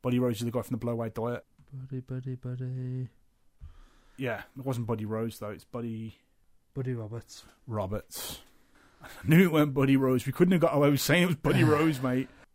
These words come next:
Speaker 1: Yeah, I can really see where Bill Watts is coming from when you've got the other two guys being Bam Bam Terry Gordy and Buddy Roberts. Like, they're better wrestlers than Michael P S A's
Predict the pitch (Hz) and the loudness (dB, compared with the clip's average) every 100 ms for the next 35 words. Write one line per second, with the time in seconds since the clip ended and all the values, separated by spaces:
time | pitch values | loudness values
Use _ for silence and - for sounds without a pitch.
0 | _ _ _ - 151 131 - 139 147 139 | _ _ _ 0 2 2 2 4 6 4
1 | - 139 127 127 123 120 - _ _ _ | 2 2 2 2 0 -2 -4 _ _ _
2 | _ - 143 131 131 - - - 156 135 | _ -8 -2 0 0 -4 -8 0 2 2
3 | 120 107 110 _ _ _ _ _ _ _ | 0 -6 -6 _ _ _ _ _ _ _
4 | _ _ _ _ _ _ _ _ - 135 | _ _ _ _ _ _ _ _ -4 2
5 | 131 123 110 139 123 139 143 131 - 127 | 4 4 0 -2 -2 -2 -4 -2 0 2
6 | 127 117 131 120 117 _ _ _ _ _ | 2 0 2 0 0 _ _ _ _ _
7 | _ _ _ _ - 123 117 113 113 117 | _ _ _ _ -8 -4 -2 -2 -2 -4
8 | 110 104 113 113 110 110 _ _ _ 113 | -4 -4 -4 -4 -4 -6 _ _ _ -8
9 | 107 104 - - 113 110 110 - - - | -6 -8 -8 -4 -2 -2 -4 -6 -14 -16
10 | - _ _ _ _ 104 104 - 123 117 | -16 _ _ _ _ -8 -8 -4 -4 -4
11 | _ - 90 123 127 143 143 127 110 117 | _ -6 -4 -2 -2 -2 2 2 0 -4
12 | 104 101 _ _ - 113 - - 117 104 | -6 -8 _ _ -8 -8 -8 -8 -8 -8
13 | 110 101 95 | -8 -10 -12